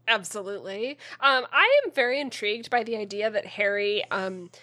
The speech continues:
thinks that he's gonna get, fail his paper to Snape, even though it's probably good, and it's because he disagrees with the right way to fight a Dementor.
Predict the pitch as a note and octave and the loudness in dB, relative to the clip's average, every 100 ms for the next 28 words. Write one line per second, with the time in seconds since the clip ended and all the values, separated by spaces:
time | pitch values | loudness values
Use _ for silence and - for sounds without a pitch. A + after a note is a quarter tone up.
0 | _ - A#3 A3+ - A#3+ G3+ G#3+ G3+ G3 | _ 2 4 4 -2 -2 -2 -2 -2 -4
1 | - - A3 G#3 G#3+ G3+ F#3+ - G3 G3 | -8 -2 2 4 4 0 -8 -4 -4 -2
2 | A3 G#3 F#3 - G3 G#3+ - G#3 G#3 F#3+ | -4 -4 -6 0 0 0 -2 -4 -2 -2
3 | - G#3+ G3+ F3+ F3+ F#3+ G3+ F3+ - F#3+ | 0 0 0 -2 2 4 2 0 -2 -4
4 | G3+ F#3+ E3 F#3+ F#3 G#3+ D#3 D3 G3 G3+ | -2 -2 -2 -2 0 -2 0 4 4 4
5 | F#3+ F#3+ E3 F3 - F3+ F#3 F#3 - E3+ | 0 0 2 2 2 4 4 4 0 2
6 | F#3+ F#3 D#3+ E3 F3+ D4 D#4+ G4+ | 2 0 -2 -4 2 6 6 6